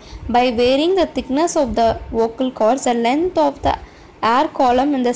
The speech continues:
slit can be changed. This produces sound of different pitches. அதாவது என்ன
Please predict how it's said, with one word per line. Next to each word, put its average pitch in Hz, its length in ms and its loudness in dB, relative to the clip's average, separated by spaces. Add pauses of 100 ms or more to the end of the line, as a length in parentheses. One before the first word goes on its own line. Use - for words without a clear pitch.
slit 302 200 0
can 220 260 0
be 285 120 0 (120)
changed. 220 520 -2
This 349 260 0
produces 277 420 2
sound 240 320 0
of 240 140 2
different 269 440 -2
pitches. 233 380 -2 (500)
அதாவது 240 340 2
என்ன 254 160 0